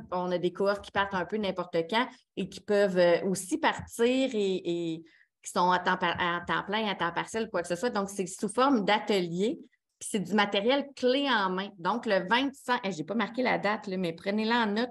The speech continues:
quelqu'un, s'il peut l'écrire, là, c'est le vingt-cinq mai de neuf heures à onze heures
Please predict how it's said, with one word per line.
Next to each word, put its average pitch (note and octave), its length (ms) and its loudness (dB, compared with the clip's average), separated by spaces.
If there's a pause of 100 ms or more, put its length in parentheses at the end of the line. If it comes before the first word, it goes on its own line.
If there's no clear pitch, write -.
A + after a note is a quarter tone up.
(100)
quelqu'un, G3+ 340 0
s'il A3 280 -6
peut A3 160 -2
l'écrire, G#3+ 580 0
là, B3 140 0 (320)
c'est A3 220 -2
le G#3+ 340 2
vingt-cinq A#3 680 0
mai A#3+ 180 -2
de G#3+ 120 0
neuf G3 280 2
heures A3+ 160 2
à G3+ 180 0
onze F#3 140 -8
heures A#3 300 2